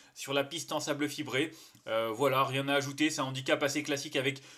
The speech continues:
euh, des chevaux âgés de quatre ans et au-dessus. Ils sont donc quinze au départ. Et, euh, c'est vrai que c'est assez ouvert, je trouve, au moins pour la victoire. Et, euh, il y a pas mal d'incertitudes concernant quelques concurrents.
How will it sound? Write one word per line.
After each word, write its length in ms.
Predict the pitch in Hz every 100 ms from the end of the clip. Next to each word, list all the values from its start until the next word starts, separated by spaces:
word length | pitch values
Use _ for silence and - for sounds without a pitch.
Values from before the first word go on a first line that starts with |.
| -
euh, 120 | 123 123
des 160 | 147
chevaux 260 | 135 160 160
âgés 180 | 143 147
de 100 | 143
quatre 340 | 165 156 -
ans 160 | 165 -
et 140 | 127 135
au-dessus. 540 | 165 151 156 160 185 - -
Ils 120 | 127
sont 140 | - 147
donc 280 | 139 143 139
quinze 200 | 165 151
au 60 |
départ. 440 | 151 147 143 160 - - _
Et, 200 | 127 131
euh, 180 | 127 127
c'est 220 | 120 147
vrai 240 | 127 156 175
que 180 | 160
c'est 180 | 139 -
assez 240 | 175 196 220
ouvert, 260 | 143 160
je 60 | -
trouve, 200 | 185 160
au 160 | -
moins 160 | 156 196
pour 180 | 196 170
la 80 | 147
victoire. 480 | 147 156 180 208 - - -
Et, 180 | 127
euh, 440 | 131 135 135 131 127
il 60 | 131
y 40 |
a 60 | 143
pas 140 | 180
mal 180 | 190 160
d'incertitudes 540 | 160 180 - - 185
concernant 440 | - 143 147 151 151
quelques 300 | 170 156 160
concurrents. 480 | 156 139 147 156